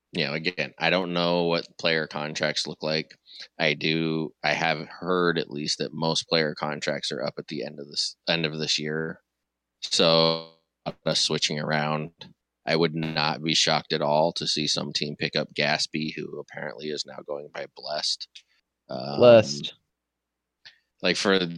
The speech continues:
Speaker 1: most of the challenge battles, I thought they had just replaced Gaspy, but apparently he just changed his name. Uh, <laughs>
Speaker 2: Yeah, I didn't know
Speaker 1: so,
Speaker 2: that. I thought the exact same thing.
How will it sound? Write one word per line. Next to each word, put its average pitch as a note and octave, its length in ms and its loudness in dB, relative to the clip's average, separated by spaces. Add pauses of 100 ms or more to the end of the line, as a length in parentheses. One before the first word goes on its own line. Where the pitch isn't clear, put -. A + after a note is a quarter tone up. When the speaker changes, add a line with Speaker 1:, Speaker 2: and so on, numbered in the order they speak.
(280)
Speaker 1:
most F#2 400 4
of F2+ 100 6
the E2 100 4
challenge D#2+ 440 2
battles, D2 320 0
I D2 100 0
thought C#2+ 260 0
they D2 180 0
had C2+ 100 -6
just - 220 -4
replaced D#2 420 -2
Gaspy, - 560 -8 (100)
but - 180 -6
apparently C2+ 460 -8
he - 60 -8
just - 200 -6
changed C#2+ 240 -4
his - 120 -12
name. - 160 -12 (500)
Uh, - 220 -2
<laughs> D#3 160 -2
Speaker 2:
Yeah, A2+ 180 8
I - 20 10
didn't A#2 240 8
know A#2 40 8
Speaker 1:
so, G2+ 100 6
Speaker 2:
that. F#2 460 2
I C3 120 8
thought C3+ 220 8
the A#2+ 100 6
exact G#2 400 0
same G#2+ 260 0
thing. G2 280 2